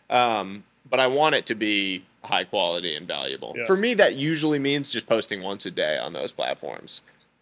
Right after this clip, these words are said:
Speaker 1: Does, has your content evolved a little bit in the, as it's gotten more broad, do you feel like? I, I,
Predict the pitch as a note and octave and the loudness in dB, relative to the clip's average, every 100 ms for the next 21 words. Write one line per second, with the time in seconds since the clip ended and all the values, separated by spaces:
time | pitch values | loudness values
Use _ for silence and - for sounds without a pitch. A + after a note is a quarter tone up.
0 | _ _ E3+ E3 D#3+ C#3 - - _ _ | _ _ 4 6 4 4 0 -2 _ _
1 | _ _ _ - E3 D#3 G3+ - E3+ D#3+ | _ _ _ 0 2 4 2 2 2 2
2 | D3+ D3+ C3 B2 - _ _ _ _ _ | 2 2 2 -4 -18 _ _ _ _ _
3 | _ _ _ _ _ D#3+ C3 C#3 C#3+ C#3 | _ _ _ _ _ 0 8 8 8 6
4 | C3+ C3+ B2+ C3+ B2+ - _ C#3 C3+ C3 | 4 4 6 4 2 -4 _ -2 0 0
5 | B2+ B2 A#2+ A#2+ - _ - D#3+ D3+ D3 | 2 2 2 0 -4 _ 0 4 6 6
6 | C#3+ - D#3 C#3+ D3 C#3 C3 A2+ A#2 A2+ | 4 6 6 6 6 4 4 0 -2 4
7 | A#2 A#2 C3+ B2+ C3+ - C#3+ C3+ C3+ C#3 | 6 4 2 2 0 4 4 6 4 4
8 | C3+ C3+ D3+ C#3+ | 4 6 6 6